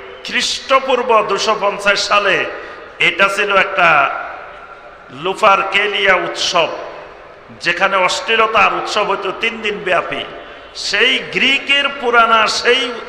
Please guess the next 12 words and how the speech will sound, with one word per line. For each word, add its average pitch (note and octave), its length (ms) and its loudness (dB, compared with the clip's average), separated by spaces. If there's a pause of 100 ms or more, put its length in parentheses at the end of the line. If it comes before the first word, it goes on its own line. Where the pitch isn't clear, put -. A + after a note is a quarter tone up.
(440)
সিরিকি C4+ 640 0 (100)
পন্থাটাকে A3 800 2
আবার G#3 560 6
শয়তান G3+ 500 2
নতুন A3 360 -4
রূপে G3 640 -2 (360)
আমাদের G3+ 380 2
কাছে G3+ 280 0
এনে F#3 260 2
মার্কেটে E3+ 440 0
ছেড়ে D#3 260 -2
দিছে। - 280 -12